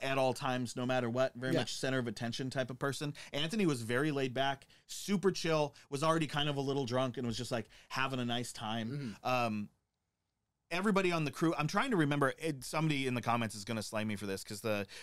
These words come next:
Speaker 1: director that they had on that episode as well, who they publicly told was directing, but Asia was the one actually directing the episode,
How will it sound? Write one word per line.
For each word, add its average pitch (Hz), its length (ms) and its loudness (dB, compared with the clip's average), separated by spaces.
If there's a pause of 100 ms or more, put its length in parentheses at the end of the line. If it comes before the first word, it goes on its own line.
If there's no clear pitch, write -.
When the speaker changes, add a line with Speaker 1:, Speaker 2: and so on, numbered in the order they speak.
Speaker 1:
director 131 340 2
that 117 140 0
they 110 120 -2
had 104 360 0 (240)
on 120 200 2
that 113 100 0
episode 110 340 -4
as 101 140 -2
well, 120 140 4
who 127 120 0
they 110 300 -2 (160)
publicly 180 420 2
told 117 240 -2
was 104 100 -4
directing, 104 440 -2
but 98 80 -6
Asia 131 320 0
was 110 160 0
the 113 60 -4
one 101 100 -2
actually 117 280 -2
directing 104 360 -4
the 98 80 -2
episode, 95 360 -4